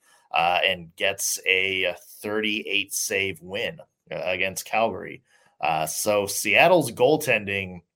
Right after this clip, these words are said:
is carrying the load right now, and it's a good thing because you kind of look up and down their lineup, and there's not a whole lot of, let's say, consistency,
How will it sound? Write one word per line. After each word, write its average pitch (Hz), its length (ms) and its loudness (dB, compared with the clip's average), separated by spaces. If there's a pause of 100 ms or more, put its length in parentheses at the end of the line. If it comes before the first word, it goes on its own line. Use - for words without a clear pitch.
(220)
is 104 220 -4
carrying 139 500 -2
the 92 100 -6
load 101 380 2
right 95 200 -2
now, 90 260 -2
and 98 80 -4
it's 101 120 -8
a 120 60 -8
good 165 280 0
thing 185 380 0
because 123 480 0 (380)
you 131 200 -2
kind 170 300 2
of 127 160 6
look 139 500 2
up 123 220 -2
and 107 180 -4
down 120 520 2
their 98 240 -2
lineup, 90 720 -4 (120)
and 90 460 -4 (220)
there's 131 280 -6
not 147 600 0
a 156 160 8
whole 170 720 2
lot 127 500 4
of, 95 420 -2 (1300)
let's 247 280 6
say, 220 360 8
consistency, 104 1300 -6